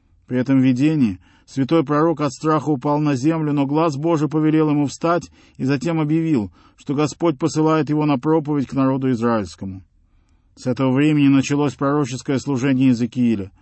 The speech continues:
Пророк Иезекииль возвестил народу израильскому, находившемуся в плену вавилонском, о предстоящих испытаниях в наказание за заблуждение в вере и отступничество от истинного Бога. Пророк возвещал также и наступление лучших времен для своих пленных соотечественников,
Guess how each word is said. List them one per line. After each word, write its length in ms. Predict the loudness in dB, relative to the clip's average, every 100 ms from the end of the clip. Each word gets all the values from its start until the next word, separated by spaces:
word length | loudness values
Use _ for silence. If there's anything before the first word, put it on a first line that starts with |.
| _ _ _ _
Пророк 340 | -2 -2 0
Иезекииль 460 | 0 2 0 2 2
возвестил 500 | 2 0 -2 -2 0
народу 360 | 2 0 0 0
израильскому, 560 | 0 0 0 -2 -4
находившемуся 720 | -4 -4 -2 -2 -2 -4 -4
в 60 | -4
плену 280 | -4 -2 0
вавилонском, 680 | 0 0 -2 -4 -6 -6 -8 _ _ _
о 100 | -10
предстоящих 640 | -2 -2 0 2 2 0 0
испытаниях 680 | -2 -2 -2 0 0 0 -4
в 40 |
наказание 600 | -4 -2 -2 -2 -2 -4
за 100 | -2
заблуждение 800 | -2 -2 -2 0 0 0 0 -4 _ _ -16
в 60 |
вере 480 | -6 2 2 2 -2 -8 _
и 60 | -4
отступничество 920 | -4 -4 -4 -2 -2 -2 -4 -4 -4
от 100 | -2
истинного 460 | -4 0 0 2 0
Бога. 380 | -2 -6 -8 -18 _ _ _ _ _ -8
Пророк 300 | -2 -2 0
возвещал 500 | -2 0 0 0 -2
также 340 | -2 -2 -2
и 40 | -2
наступление 560 | -2 -2 -4 0 0
лучших 360 | 2 0 -2 -4
времен 340 | -2 0 -2
для 120 | -2 -4
своих 300 | -2 -4 -4
пленных 340 | -2 0 -2
соотечественников, 880 | -2 -2 -2 -2 -4 -4 -4 -4